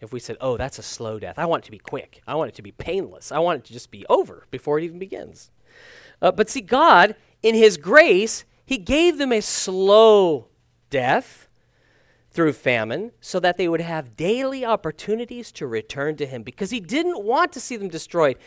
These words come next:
It did not give him any delight to have the wicked perish. He wanted to see them turn and be saved. So he, he, he kept giving them opportunities to repent. In Jeremiah eighteen,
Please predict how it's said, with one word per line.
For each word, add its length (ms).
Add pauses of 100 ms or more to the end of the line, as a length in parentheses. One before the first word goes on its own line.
(140)
It 80
did 140
not 340
give 200
him 140
any 220
delight 760 (420)
to 100
have 220
the 100
wicked 600
perish. 480
He 100
wanted 360
to 80
see 160
them 180
turn 680 (280)
and 140
be 100
saved. 800 (2000)
So 140
he, 160
he, 240
he 100
kept 480
giving 320
them 220
opportunities 880
to 120
repent. 720 (360)
In 100
Jeremiah 420
eighteen, 680